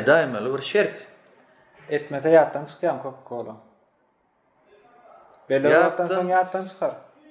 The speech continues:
Speaker 1: Hmm, podsaznaniýadan çykar. O,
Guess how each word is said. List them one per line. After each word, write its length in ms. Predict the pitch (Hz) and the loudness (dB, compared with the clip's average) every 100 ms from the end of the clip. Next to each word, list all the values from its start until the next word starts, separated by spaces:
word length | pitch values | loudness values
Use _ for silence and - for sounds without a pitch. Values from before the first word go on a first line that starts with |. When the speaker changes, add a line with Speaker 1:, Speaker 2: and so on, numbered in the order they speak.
| _ | _
Speaker 1:
Hmm, 540 | 220 160 208 302 320 320 - _ - | -20 -18 -16 -16 -16 -18 -20 _ -2
podsaznaniýadan 960 | 254 254 254 247 233 233 208 196 202 | -2 0 -2 0 0 -2 0 -2 -2
çykar. 380 | 190 - 233 208 120 - - _ _ _ _ - _ _ - - - - - - - - - - - - - - - - - | -6 -6 2 2 0 -8 -20 _ _ _ _ -20 _ _ -20 -20 -20 -20 -20 -20 -20 -20 -20 -20 -20 -20 -20 -20 -20 -20 -20
O, 60 | - | -16